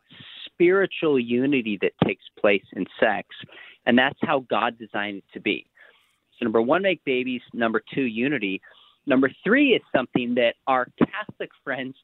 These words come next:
talk about a lot more than Protestants do, and I think they're right about this, is number three is God designed sex as one way of foreshadowing heaven. Now, what do I mean by this? What I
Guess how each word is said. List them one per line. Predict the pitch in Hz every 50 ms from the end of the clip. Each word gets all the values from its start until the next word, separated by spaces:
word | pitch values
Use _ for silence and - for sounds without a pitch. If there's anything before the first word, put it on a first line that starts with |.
| -
talk | - 147 127 - -
about | 151 139 123 120 117
a | 113
lot | 110 117 113 104 107 -
more | 123 117 117 117
than | 110 113 104 -
Protestants | - - - 107 104 104 104 - - - 95 82 - _ -
do, | 90 82 71
and | 78
I | -
think | - - 175 185 -
they're | 240
right | 190 - 151 180 165
about | 127 - - - - -
this, | - - - _ _ _ _ _ _ _ _ _ _ _ _ _ _ -
is | 123 110
number | 139 131 127 120 - -
three | - 208 254 269 220 135
is | 131 123 117 110 _ _ _ _ _ _ _ -
God | 139 131 151 196 196
designed | 196 175 170 180 170 170 160 151 - -
sex | - 135 131 - _ _ _ _ -
as | 139 127 117 110 - - 113 113 113
one | 123 131 143 175 220 233 208 151
way | 127 110 95 87 82 71 62 - _ _ _ _ _ _ _ _ _
of | - 143 131 127 - - _ _ _ _ _ _
foreshadowing | - 151 147 165 170 - - - - - 120 120 117 120 113 113 113 110 107 104 - -
heaven. | - 107 117 104 90 - - - _ _ - - - - - _ _ _ _ _ _
Now, | - 117 113
what | 135 190
do | 214 233
I | 220 190
mean | 170 165 151 131
by | 117 104 95
this? | 90 85 - - -
What | 139 151 -
I | - 175 175 170 160